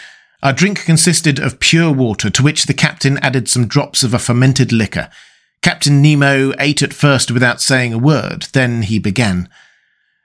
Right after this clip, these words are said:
"Sir, when I proposed to you to hunt in my submarine forest of Crespo,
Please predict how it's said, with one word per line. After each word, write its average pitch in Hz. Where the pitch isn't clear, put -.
"Sir, 170
when 233
I 254
proposed 180
to 139
you 131
to 131
hunt 123
in 113
my 120
submarine 135
forest 123
of 107
Crespo, 107